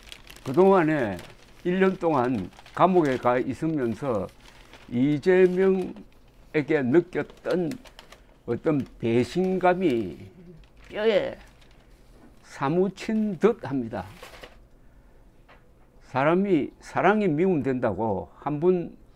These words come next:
바뀌면은 이렇게 감정의 기복이 강해지는 점을 보면은 역시 사람은 감정의 동물이다 하는 것을 새삼 실감하면서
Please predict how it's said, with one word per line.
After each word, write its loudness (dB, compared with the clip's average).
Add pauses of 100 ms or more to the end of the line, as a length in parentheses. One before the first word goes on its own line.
(1040)
바뀌면은 0 (120)
이렇게 -2 (140)
감정의 2
기복이 0 (720)
강해지는 -2
점을 -4
보면은 -2 (100)
역시 -4
사람은 -2 (800)
감정의 0
동물이다 0
하는 -4
것을 -6 (760)
새삼 -2
실감하면서 -2